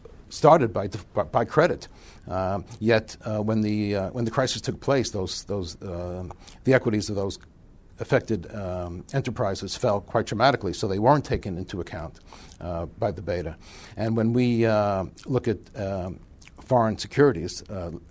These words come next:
uh, we find that, uh, in fact, the beta does not reflect, uh, the risk of those firms. And, uh, about twenty-three percent, by the way, of our portfolio is in A D Rs. So we spend, uh, quite a bit of time looking at sovereign risk and, uh, credit default,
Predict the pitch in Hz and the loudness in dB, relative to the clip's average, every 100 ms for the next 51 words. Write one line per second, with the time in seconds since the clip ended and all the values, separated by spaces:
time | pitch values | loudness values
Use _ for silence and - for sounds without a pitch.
0 | - 92 90 87 90 117 - 104 98 92 | -16 -12 -10 -10 -6 -4 -2 -2 -2 -4
1 | 92 - - 92 - 123 92 - - - | -6 -10 -10 -8 -4 -2 -2 -6 -20 -18
2 | - 117 113 107 87 123 110 110 - 90 | -6 2 2 2 -2 0 0 -4 -8 -8
3 | - - - - - - 90 85 80 78 | -10 -18 -20 -20 -20 -18 -12 -8 -8 -8
4 | 78 - - 107 101 - - 85 85 110 | -8 -12 -8 -4 -4 -4 -8 -8 -8 -8
5 | 80 78 - - - 87 92 92 113 - | -10 -12 -16 -20 -12 -8 -6 -6 -10 -8
6 | 110 95 - - 120 123 143 123 120 - | -8 -8 -10 -2 -2 4 4 4 2 -2
7 | 107 131 110 92 82 90 85 82 98 92 | 0 0 0 -2 -4 -6 -6 -4 -4 -2
8 | 107 - 107 101 90 76 - - - - | -4 -4 -4 -4 -4 -8 -14 -20 -20 -2
9 | 135 110 98 98 90 90 90 80 80 - | 0 0 -2 -4 -6 -6 -6 -8 -8 -12
10 | - - - 110 95 - - 101 95 85 | -16 -20 -8 -4 -4 -4 -4 -4 -4 -6
11 | 98 90 - 123 104 107 - 117 127 95 | -6 -6 -2 -2 0 -4 -4 -4 -2 -4
12 | 95 107 87 - 101 92 85 85 90 85 | -6 -6 -6 -2 -2 -2 -6 -8 -8 -8
13 | - - 78 78 78 76 - 117 - - | -12 -12 -10 -10 -10 -10 -2 -2 -4 -8
14 | 90 87 | -6 -8